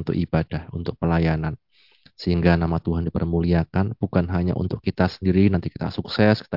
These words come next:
diberkati, kita diberi kelimpahan, uang, dan lain-lain, tapi untuk pemberitaan Injil, kesempatan memberitakan Injil. Kita tidak tahu umur kita sampai kapan, tapi kalau Tuhan masih berikan kita kesempatan, mari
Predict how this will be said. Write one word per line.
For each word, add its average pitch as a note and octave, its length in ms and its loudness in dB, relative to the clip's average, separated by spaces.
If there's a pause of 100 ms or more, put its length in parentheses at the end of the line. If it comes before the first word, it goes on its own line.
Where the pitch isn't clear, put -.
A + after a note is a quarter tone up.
diberkati, A2+ 880 4 (540)
kita F2 240 0
diberi E2+ 400 0
kelimpahan, G2 800 2
uang, F#2+ 560 4
dan E2 240 -2
lain-lain, E2 320 -2 (160)
tapi G2+ 560 -2
untuk F#2+ 240 -8
pemberitaan F2+ 560 0
Injil, E2+ 400 -6
kesempatan G2 720 0 (400)
memberitakan - 560 -4
Injil. - 320 -6
Kita - 160 2
tidak A#2+ 240 0
tahu G2 240 4
umur G2+ 240 0
kita - 160 -4
sampai F#2 240 -4
kapan, G#2 480 2 (560)
tapi G2+ 240 -6
kalau G2 160 2
Tuhan G2 320 4
masih F2+ 240 -2
berikan F2+ 320 -2
kita F2 240 -4
kesempatan, F2+ 720 -2
mari F#2 400 2